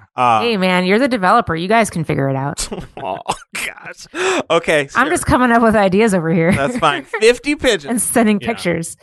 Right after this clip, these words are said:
Speaker 1: Okay, you
Speaker 2: Yeah,
Speaker 1: got fifty
Speaker 2: fifty.
Speaker 1: pigeons. And they're just, they effectively, they all, well, I guess initially what I was thinking is, like, you know, this, this is a multiplayer game, so all of the pigeons spawn roughly in the same area, and they have to find their way home, but they have different homes. Um,
Speaker 2: Well, are you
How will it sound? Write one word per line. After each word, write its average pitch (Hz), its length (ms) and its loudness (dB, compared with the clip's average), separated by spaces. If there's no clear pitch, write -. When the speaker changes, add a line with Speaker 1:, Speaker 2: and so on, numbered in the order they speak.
Speaker 1:
Okay, 165 200 0
you 135 60 2
Speaker 2:
Yeah, 196 120 2
Speaker 1:
got 180 100 2
fifty 202 260 -2
Speaker 2:
fifty. - 20 -8
Speaker 1:
pigeons. 151 440 -8
And 127 160 -6
they're 123 160 4
just, 127 340 0
they 139 120 0
effectively, 190 520 0
they 160 120 2
all, 160 260 4
well, 165 400 0
I 160 80 -2
guess 294 260 -2
initially 170 440 -4
what 131 100 -2
I 123 40 0
was 120 120 -8
thinking 123 320 -12
is, 113 220 -6
like, 101 200 -8
you 110 120 -14
know, 92 160 -14
this, 98 180 -20
this - 240 -18
is 101 80 -20
a - 20 -14
multiplayer 104 460 -12
game, 92 160 -20
so 95 120 -12
all 117 200 -2
of 113 60 -8
the 98 80 -12
pigeons 104 300 -18
spawn 95 280 -20
roughly 107 300 -12
in 98 80 -18
the 98 60 -18
same 92 280 -18
area, 92 360 -18
and 92 100 -20
they 98 60 -20
have 101 140 -18
to 101 60 -20
find 95 240 -12
their 87 80 -18
way 95 100 -14
home, 98 300 -16
but 98 140 -14
they 101 80 -6
have 101 160 -6
different 92 300 -14
homes. - 280 -20
Um, 214 260 0
Speaker 2:
Well, 269 120 4
are 254 120 2
you 269 340 0